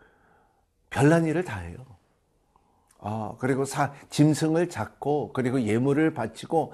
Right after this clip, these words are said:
산에 올라가고, 바다도 나가고, 그리고 성전도 짓고 다 하는데, 하지만 죄 사함을 잇는 길은 오직 복음 안에뿐이 없다는 것을 말하고 있어요. 그래서,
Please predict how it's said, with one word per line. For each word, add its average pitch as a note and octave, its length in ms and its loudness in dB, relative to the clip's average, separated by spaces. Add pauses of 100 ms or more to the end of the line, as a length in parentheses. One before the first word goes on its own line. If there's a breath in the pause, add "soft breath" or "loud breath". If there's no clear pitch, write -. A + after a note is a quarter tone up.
(160 loud breath)
산에 D#3+ 380 0
올라가고, C#3+ 680 2
바다도 C3+ 440 0
나가고, B2+ 680 0 (180 loud breath)
그리고 D3+ 240 6
성전도 F3 580 2
짓고 - 340 -2
다 F3 220 4
하는데, D#3+ 680 4 (240 loud breath)
하지만 A3+ 480 6
죄 E3 180 6
사함을 D#3+ 420 0
잇는 D3 340 2
길은 C#3 500 0 (560 soft breath)
오직 C#3 560 2
복음 C#3 360 2
안에뿐이 A#2+ 500 -2
없다는 C#3+ 460 -4
것을 A#2+ 440 -4 (240 soft breath)
말하고 A#2 400 2
있어요. - 300 -10 (320 soft breath)
그래서, D#3+ 640 10